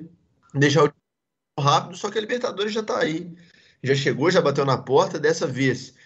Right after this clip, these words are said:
o calendário muito enxuto, são seis jogos direto, né, em semanas diretas, com jogos do Mineiro no meio do caminho, claro, mas sem pausa, não tem, como a gente viu em outra, os, outras edições da Libertadores, aquele período,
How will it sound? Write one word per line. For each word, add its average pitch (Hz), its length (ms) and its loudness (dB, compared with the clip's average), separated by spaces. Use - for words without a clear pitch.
o 135 100 -10
calendário 139 500 2
muito 151 240 -6
enxuto, 135 460 -6
são 143 200 -4
seis 190 300 -2
jogos 156 300 2
direto, 180 500 2
né, 147 100 -10
em 156 120 -12
semanas 143 440 -6
diretas, 156 540 -2
com 127 220 -6
jogos 117 340 2
do 117 140 -4
Mineiro 117 400 0
no 113 80 -4
meio 113 160 0
do 117 60 -4
caminho, 131 360 -2
claro, 131 320 2
mas 120 260 -6
sem 165 340 0
pausa, 139 400 4
não 135 160 -2
tem, 143 280 0
como 123 160 -6
a 120 40 -4
gente 120 240 -8
viu 123 220 -6
em 127 60 0
outra, 131 240 0
os, 113 180 -6
outras 139 280 4
edições 131 360 -2
da 127 40 2
Libertadores, 120 560 0
aquele 120 240 -2
período, 120 600 2